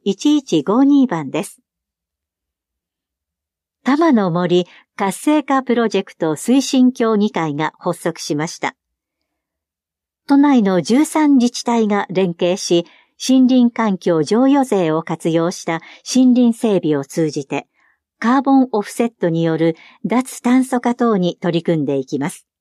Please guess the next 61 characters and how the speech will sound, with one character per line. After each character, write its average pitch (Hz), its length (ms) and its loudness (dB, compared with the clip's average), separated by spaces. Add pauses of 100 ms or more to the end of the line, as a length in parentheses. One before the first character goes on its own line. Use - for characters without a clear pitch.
(1200)
カ 233 180 -2
ー 269 40 0
ボ 320 160 4
ン 302 100 2
オ 254 80 0
フ 240 80 -8
セ 277 140 -2
ッ 262 100 -6
ト 185 100 -2
と 151 160 -4
は、 143 180 -6 (260)
シ 254 340 2
ー 247 40 4
オ 247 80 2
ー 254 40 -4
ツ 247 140 -2 (120)
ー - 20 -12
等 175 220 0
の 156 300 -2
温 240 200 2
室 262 280 -2
効 240 240 -2
果 226 120 -2
ガ 226 140 -2
ス 185 140 -6
の 170 200 -2
削 214 320 -2
減 277 220 4
活 277 260 -2
動 190 200 2
に 160 160 -4
投 196 180 0
資 208 180 -2
す 202 140 -2
る 180 140 -2
こ 180 100 -2
と 180 120 -2
に 160 180 -4
よ 156 100 -4
り、 156 200 -2 (380)
排 262 260 0
出 285 220 -2
分 220 260 2
を 175 200 0
埋 196 80 0
め 233 240 2
合 226 80 0
わ 226 100 -2
せ 233 160 -2
る 175 140 0
考 196 320 -4
え 185 140 -2
方 180 260 -4
の 196 140 -2
こ 156 140 -8
と。 - 180 -10 (1080)
問 190 200 0
い 180 60 0
合 170 80 0
わ 180 100 -4
せ、 175 240 -6